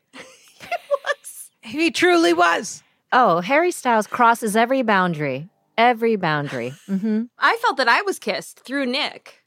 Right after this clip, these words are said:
Speaker 1: That, that was how forceful that kiss on Nick was.
Speaker 2: And it was Harry moving towards Nick. It was not Nick moving towards
Speaker 1: Absolutely.
Speaker 2: Harry.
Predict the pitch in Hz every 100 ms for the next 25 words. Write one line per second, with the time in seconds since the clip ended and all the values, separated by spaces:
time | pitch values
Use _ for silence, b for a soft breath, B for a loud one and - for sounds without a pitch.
0 | _ _ 220 233 226 262 269 277 - 285
1 | - 262 269 302 330 254 190 - 254 262
2 | 226 196 196 - 196 269 196 - 196 -
3 | - 277 285 311 302 294 269 302 330 381
4 | 349 339 330 262 311 262 262 339 330 208
5 | 190 233 254 277 294 - 277 254 214 196
6 | 233 - 247 240 233 165